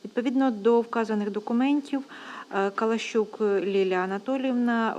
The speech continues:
ем, визнана обраною депутатом Дунаєвецької міської ради Кам'янець-Подільського району Хмельницької області як наступна за черговістю кандидат в депутати Дунаєвецької міської ради від Хмельницької обласної тер-, е,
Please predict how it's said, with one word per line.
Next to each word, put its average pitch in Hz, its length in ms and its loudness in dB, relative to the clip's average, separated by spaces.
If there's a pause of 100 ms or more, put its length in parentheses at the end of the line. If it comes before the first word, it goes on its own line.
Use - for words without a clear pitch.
ем, 190 360 -2
визнана 202 460 0
обраною 185 400 -2
депутатом 180 540 -6
Дунаєвецької 185 680 -4
міської 185 320 -6
ради 247 220 -2
Кам'янець-Подільського 180 880 -6
району 226 360 -2
Хмельницької 180 520 -6
області 233 320 -4
як 185 140 -4
наступна 214 400 -6
за 175 120 -4
черговістю 214 720 -4 (400)
кандидат 196 540 -4
в 185 40 -16
депутати 185 560 -4
Дунаєвецької 180 680 -6
міської 180 280 -6
ради 226 280 -4
від 196 160 -4
Хмельницької 196 580 -4
обласної 185 300 -6
тер-, 180 160 -8 (520)
е, 180 40 -4